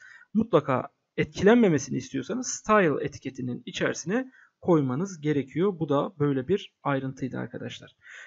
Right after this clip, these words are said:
Şimdi tabii bunlara, e, çok çeşitli, e, şeyler uygulanabilir. Ben bunu, e, burada kalsın. Bir sıkıntı yok. Gördüğünüz gibi hareketli dosyaları oynatabiliyoruz. E, normal J peg, P N G, işte B M P, artık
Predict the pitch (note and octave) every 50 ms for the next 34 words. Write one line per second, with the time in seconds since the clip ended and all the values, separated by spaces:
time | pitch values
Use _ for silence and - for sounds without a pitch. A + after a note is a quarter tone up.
0 | - - - C#4+ C4+ B3+ F#3+ A#2+ - _ - - _ _ - A3+ G#3+ A3 G3+ G#3+
1 | G#3+ G#3+ G#3+ A3+ A3+ - - - E3+ F3+ F3+ F3+ F3 - A3 - - - G3 F3+
2 | - - - - G3 G#3+ G#3+ G#3+ G3+ - - - D#3+ E3 E3+ F3 - - G3+ F#3+
3 | F3 D#3 - F3+ G#3+ G#3+ G#3 F#3 G3 F3+ D#3+ D3+ C#3+ C#3 D3+ D#3 _ - C#3+ C3+
4 | C3+ C#3 C3+ A#2+ - _ _ _ _ _ _ _ _ _ _ _ _ _ _ _
5 | _ _ _ _ D3+ D3 C#3+ C#3+ C#3+ C#3+ C#3+ C#3+ C#3+ D3+ E3 D3+ C#3+ C3+ - -
6 | E3+ D3+ C3+ A#2+ - - G3 A3+ - _ _ _ _ _ _ _ - B2+ - -
7 | B2+ - C3+ C3+ - - D3 F#3 G#3+ - - - - - - - _ - A#3 B3+
8 | B3 B3+ B3+ A#3+ A#3 G3+ G#3 G3 G#3+ F#3+ E3 G#3+ G#3 G#3+ - A3 G#3+ - G3+ G3
9 | G3+ G#3 F#3+ - G3+ G3 G3 G3 G3 G3 G3 F#3+ F#3+ F#3+ G3 F#3 F#3 F3+ F#3+ F#3+
10 | F3+ F#3+ F#3+ F#3 - - - - D3+ D#3 D#3+ E3+ F3 F#3 F#3 G3 G3 F#3 E3 D#3
11 | F#3 F#3+ - G3 F#3 F3+ - _ - F3+ F3+ F3+ F#3 F#3+ F#3 F#3 F3+ D#3 F3+ F#3
12 | F3+ F3+ F3+ F#3 - _ _ _ _ _ _ _ E3+ - - - F3+ F3+ F3+ F3
13 | F3+ D3 C3 D#3+ F3 F#3 F#3+ F#3+ F#3 F#3 F3+ F#3 - F3+ F3+ F3 F3 E3+ - -
14 | - F3+ F3+ F3+ -